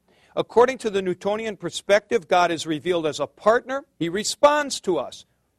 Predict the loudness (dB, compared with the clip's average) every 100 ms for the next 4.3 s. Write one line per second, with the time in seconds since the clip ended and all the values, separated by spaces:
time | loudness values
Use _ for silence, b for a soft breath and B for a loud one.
0 | _ _ _ _ _ _ 4 4 4 0
1 | -4 0 2 2 -2 -12 -14 -16 _ -4
2 | -2 -2 -8 -12 -6 -2 -2 -2 -6 -6
3 | 0 2 2 -4 -2 -2 -2 -8 -4 -4
4 | -4 -10